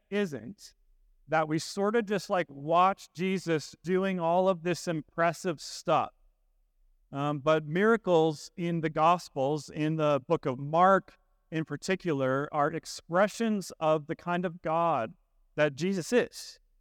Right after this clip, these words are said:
the character that is within him.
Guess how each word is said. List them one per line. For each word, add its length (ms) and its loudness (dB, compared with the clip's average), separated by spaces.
the 300 0
character 760 2
that 200 2
is 200 -2
within 340 -2
him. 260 -6